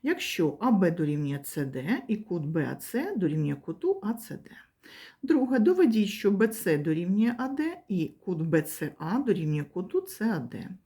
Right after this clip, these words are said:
І третє, чи паралельні прямі Б Ц і А Д.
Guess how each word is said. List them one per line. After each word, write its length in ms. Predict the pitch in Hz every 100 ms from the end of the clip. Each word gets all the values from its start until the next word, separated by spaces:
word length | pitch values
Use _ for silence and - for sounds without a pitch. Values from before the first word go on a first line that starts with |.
| _ - - _
І 80 | 208
третє, 480 | 190 156 151 208 302
чи 200 | - 196
паралельні 640 | 196 170 165 160 143 139
прямі 380 | 139 143 120 127
Б 180 | 139 143
Ц 340 | - - 392 - _
і 80 | 269
А 180 | 254 -
Д. 140 | -